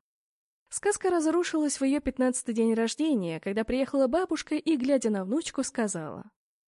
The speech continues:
«Алька вся в отца, у него в том возрасте тоже вся рожа в прыщах была, что аж глаз не видно».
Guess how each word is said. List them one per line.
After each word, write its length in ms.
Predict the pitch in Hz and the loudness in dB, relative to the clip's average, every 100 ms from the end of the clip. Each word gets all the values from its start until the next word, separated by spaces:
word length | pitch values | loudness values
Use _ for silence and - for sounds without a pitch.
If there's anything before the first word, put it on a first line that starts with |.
| _ _ _ | _ _ _
«Алька 380 | 208 208 185 - | -2 0 0 -2
вся 280 | - 233 190 | -2 0 2
в 100 | 208 | 2
отца, 540 | 214 - - 160 170 - | 2 0 -4 -4 -6 -6
у 100 | 254 | -2
него 280 | 262 254 247 | 2 4 2
в 60 | |
том 220 | - 277 | 4 4
возрасте 540 | 269 269 247 240 - 240 | 6 6 6 2 0 -4
тоже 320 | - 294 208 | 4 4 4
вся 240 | 196 240 | 2 2
рожа 280 | 208 214 202 | 4 4 0
в 100 | 202 | -4
прыщах 520 | - 254 247 202 170 | -2 -2 0 0 -2
была, 320 | 185 190 175 180 | -2 -2 0 0
что 240 | - 320 | -2 2
аж 200 | 294 240 | 4 4
глаз 420 | 208 202 156 - | 2 0 0 -2
не 160 | 208 190 | -4 -2
видно». 460 | 196 180 196 202 | -2 -2 -4 -4